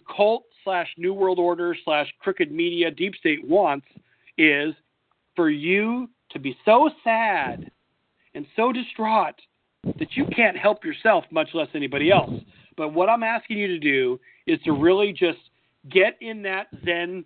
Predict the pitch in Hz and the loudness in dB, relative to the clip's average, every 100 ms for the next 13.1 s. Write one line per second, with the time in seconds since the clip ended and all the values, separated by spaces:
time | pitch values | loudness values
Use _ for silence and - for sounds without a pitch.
0 | _ - 147 135 131 _ 180 220 240 214 | _ -6 -2 -2 -6 _ 0 0 -4 -4
1 | 196 196 _ _ _ _ - 175 180 185 | -4 -4 _ _ _ _ -10 0 4 4
2 | 185 185 - 139 131 135 147 143 - 160 | 4 0 -4 -4 -4 -6 -16 -6 2 4
3 | 139 135 - _ _ _ _ - - 185 | 4 0 -8 _ _ _ _ -2 4 4
4 | 196 214 220 226 - 156 143 156 147 139 | 4 -4 -10 -12 -6 -6 -6 -4 -2 -2
5 | 139 143 175 - - - 196 190 208 175 | -4 -2 -2 -4 -16 -2 0 0 -4 -4
6 | 160 131 - 170 180 175 175 - 135 143 | -4 -6 -6 0 2 2 0 -6 -4 -4
7 | 143 151 - 170 175 160 156 170 190 - | -4 -12 -6 -6 0 0 2 0 -2 2
8 | 202 196 208 214 214 _ _ _ _ - | 2 2 -2 -2 -6 _ _ _ _ 2
9 | 165 185 185 185 180 175 - 180 175 180 | 4 6 4 6 4 2 -4 -8 -6 -2
10 | 180 190 185 196 185 190 196 190 - 139 | 0 2 0 -4 -4 -4 -4 -6 -2 0
11 | 139 156 170 165 156 175 - 175 180 175 | 2 0 0 -4 0 -2 0 -2 2 2
12 | 143 143 151 151 151 147 - 147 165 202 | 2 0 -2 -2 -10 -12 2 4 6 4